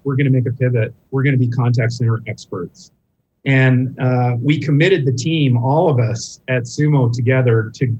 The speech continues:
attend every training that was available on every platform. If they had certifications available, we let you guys know and everybody in the industry know that, uh, we were committed to the space.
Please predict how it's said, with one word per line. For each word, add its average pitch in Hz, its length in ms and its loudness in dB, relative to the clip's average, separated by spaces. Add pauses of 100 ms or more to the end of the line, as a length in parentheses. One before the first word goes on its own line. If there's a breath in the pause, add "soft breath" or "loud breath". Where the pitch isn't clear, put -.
(140)
attend 123 520 0
every 151 340 0
training 147 600 0 (380)
that 135 120 0
was 135 140 2
available 139 540 4
on 120 280 0
every 139 320 0
platform. 147 680 -2
If 123 120 0
they 123 100 0
had 120 160 0
certifications 147 800 -2
available, 147 580 0 (480)
we 156 140 0
let 156 240 2
you 165 100 2
guys 160 320 2
know 151 260 4
and 143 100 2
everybody 143 460 2
in 139 100 2
the 131 120 2
industry 139 420 0
know 131 380 -2 (360)
that, 127 420 0
uh, 123 260 -2
we 139 220 2
were 147 160 2
committed 135 440 2
to 135 80 -2
the 120 100 2
space. 117 640 0